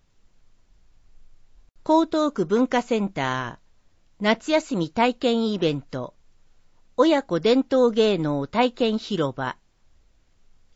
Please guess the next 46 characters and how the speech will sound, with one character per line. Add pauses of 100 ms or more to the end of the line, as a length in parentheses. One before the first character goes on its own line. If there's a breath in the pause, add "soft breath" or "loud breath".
(320)
能
楽、
落
語
を
テ
ー
マ
に (240 soft breath)
伝
統
芸
能
の
体
験
教
室
を
開
催
し
ま
す。 (1080)
能
楽
の
楽
器
や
所
作、 (420)
落
語
家
に
教
わ
る
小
話
の
お
稽
古
等、